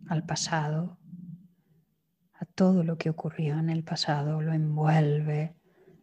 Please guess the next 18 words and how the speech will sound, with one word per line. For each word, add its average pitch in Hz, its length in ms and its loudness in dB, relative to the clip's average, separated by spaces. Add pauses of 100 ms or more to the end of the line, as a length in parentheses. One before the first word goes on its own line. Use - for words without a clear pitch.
(200)
lo 160 120 4
abraza, 151 840 0 (140)
lo 160 140 2
ilumina, 151 680 2 (880)
lo 156 180 4
libera. 151 680 0 (2500)
Siento 151 440 4
cómo 156 240 4
los 151 200 2
rayos 160 460 6
de 160 100 2
luz 151 340 0
llegan 147 400 0
a 147 80 -2
todos 175 460 -2
esos 165 360 -4
yoes 151 460 -2
pasados 151 1000 -6